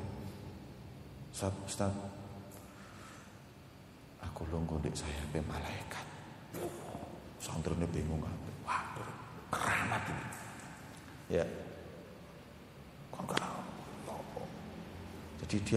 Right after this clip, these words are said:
terus diem gini. Allah. Aduh. Enak empuk. Sayape malaikat. Santri ini kan bingung. Waduh, rek. Berat iki, iki, iki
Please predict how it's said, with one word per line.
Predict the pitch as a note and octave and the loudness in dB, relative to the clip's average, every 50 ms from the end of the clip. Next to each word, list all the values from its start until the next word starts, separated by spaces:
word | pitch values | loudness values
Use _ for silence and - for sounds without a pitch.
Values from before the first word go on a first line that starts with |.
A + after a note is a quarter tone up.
| A2 A2+ | 10 10
terus | A2+ - - | 8 6 6
diem | - - - G2 F#2 | 6 10 10 12 12
gini. | F#2 F2+ F#2+ G#2 A2 - - - - - - - - - - - - - - | 12 12 12 12 12 10 8 4 4 2 0 0 -2 -2 -2 -2 0 6 10
Allah. | F#2+ G2 G2 F#2 F2+ F2+ F2 E2+ E2+ E2 D#2+ D#2 D2+ D2 D2 D2 E2 F#2 F#2+ F2 D#2+ D#2 - - - - - - - - - - - - - - - - - - - - - - - - - - - - - - - - - - - - - | 12 12 12 12 12 12 12 12 12 12 12 10 10 12 12 12 12 12 12 12 12 12 10 8 6 4 2 2 0 0 0 -2 -2 -2 -4 -4 -4 -4 -6 -6 -6 -6 -6 -6 -6 -6 -6 -6 -4 -4 -4 -4 -6 -6 -8 -8 -6 -4 0
Aduh. | D#2 D#2 D2 C#2+ D2 D#2+ D2+ D2+ D2+ D2+ D2+ - - - - - - - - - - - - - C#2 - | 2 2 2 4 4 2 2 2 2 0 -2 -4 -4 -6 -6 -6 -6 -6 -6 -6 -8 -6 -2 2 6 6
Enak | - E2 E2 F2+ F#2 - - C3 | 8 8 8 6 6 6 10 12
empuk. | C3+ B2 C3 C#3+ D3 D3 - - - - - - - - - - - - - - - - - - - - - - - - - - | 12 12 12 12 12 12 12 8 6 6 4 4 2 2 0 0 -2 -2 -2 -2 -2 -2 -2 -2 -2 -4 -4 -4 -4 -4 -2 0
Sayape | - - - E2 E2 - - E2+ E2 | 0 2 4 4 4 4 4 6 6
malaikat. | D#2+ D#2 D2+ D2+ D2+ D2+ - - - - - - - - - - - - - - - - - - - - - - - - - - - - - - - - - - - - - - - - - - - - - - - | 6 6 6 6 6 4 4 2 0 -2 -2 -2 -4 -4 -4 -6 -6 -6 -6 -6 -6 -6 -6 -6 -6 -6 -6 -8 -8 -8 -8 -8 -8 -8 -8 -8 -8 -8 -10 -10 -10 -10 -8 -8 -8 -8 -8 -8 -8 -10 -10 -8 -2
Santri | - - G#2+ G2 F#2+ - G#2 G#2 | 4 6 8 8 10 10 10 10
ini | G2 G2+ G#2 | 10 12 12
kan | G2+ G#2 G2+ G2+ G#2 - - - - - - | 10 10 10 10 8 6 4 2 0 0 0
bingung. | - F2 F2+ F2 E2 E2 - - | 2 2 2 2 2 2 0 0
Waduh, | - - - - | 2 2 2 2
rek. | - - - - - - - - - - - - - - - - - - - - | 2 2 0 -2 -2 -4 -4 -4 -4 -6 -6 -8 -8 -8 -8 -8 -8 -8 -2 2
Berat | - - - A#2+ B2 A#2+ - | 4 8 10 10 10 10 8
iki, | - - - - - | 4 2 2 2 2
iki, | A2 A2+ F#2 F2+ | 2 2 4 2
iki | - - - C3+ | 2 2 4 4